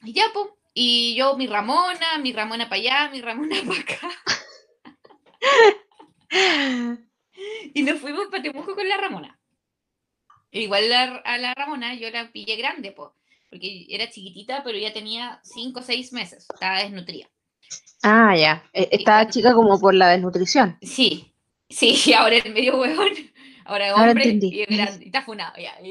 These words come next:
Speaker 2: Cla-,
Speaker 1: <laughs>
Speaker 2: <laughs>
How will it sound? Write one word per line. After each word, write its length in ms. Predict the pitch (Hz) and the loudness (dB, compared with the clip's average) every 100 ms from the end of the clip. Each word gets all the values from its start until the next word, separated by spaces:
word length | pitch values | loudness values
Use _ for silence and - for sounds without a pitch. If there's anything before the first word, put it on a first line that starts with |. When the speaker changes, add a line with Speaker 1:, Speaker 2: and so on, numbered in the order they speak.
| 220 - | -12 -2
Speaker 2:
Cla-, 240 | - 220 381 | 4 6 6
Speaker 1:
<laughs> 2250 | - 480 494 370 294 - - 381 - 381 508 - 571 - 302 - 285 - 294 - 226 - _ _ _ _ _ - - 640 - - _ | 6 6 6 2 -2 -2 2 2 2 2 2 2 0 -4 -2 0 -2 0 -2 -2 -6 -8 _ _ _ _ _ -4 4 6 4 -2 _
Speaker 2:
<laughs> 760 | - - 285 - 190 175 220 | -4 0 2 6 6 4 -2